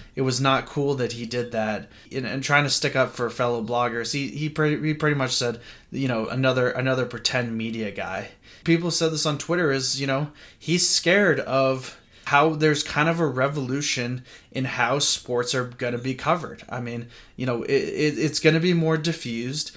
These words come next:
it's gonna be more grassroots, and people like me are gonna have a voice. And, you know, it's a, I mean, he said it himself, it's like, th-, this might be the last generation that makes big money off of radio. I mean,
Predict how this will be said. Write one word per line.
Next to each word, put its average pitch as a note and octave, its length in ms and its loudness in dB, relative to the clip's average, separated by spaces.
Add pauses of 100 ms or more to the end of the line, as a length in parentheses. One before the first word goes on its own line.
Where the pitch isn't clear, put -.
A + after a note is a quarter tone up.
(200)
it's - 120 -4
gonna D3 160 0
be D#3 120 4
more D#3+ 200 2
grassroots, C#3+ 640 0
and B2 120 -6
people C3+ 260 -4
like D#3+ 220 0
me A2+ 420 -6 (300)
are B2+ 160 2
gonna C3 240 -2
have C3 520 0
a C3 80 0
voice. A2+ 560 -2
And, B2 320 -6
you C#3 140 -2
know, C3+ 140 0
it's C3+ 180 -2
a, C3 180 -2 (360)
I C#3+ 60 0
mean, D3+ 160 4
he F#3 200 4
said G#3+ 240 6
it E3+ 160 4
himself, C#3+ 500 0
it's A2 140 -4
like, A#2 240 -2 (300)
th-, E3 160 2
this G#3 240 2
might A#3 180 4
be G#3+ 100 4
the D3+ 140 0
last C3+ 460 2
generation A#2+ 800 -4 (320)
that C3 120 0
makes C3 240 -2
big C3+ 300 -2
money B2 300 -2
off A2+ 260 -6
of G#2 80 -6
radio. G#2+ 400 -6
I A#2+ 80 -4
mean, C#3 300 -4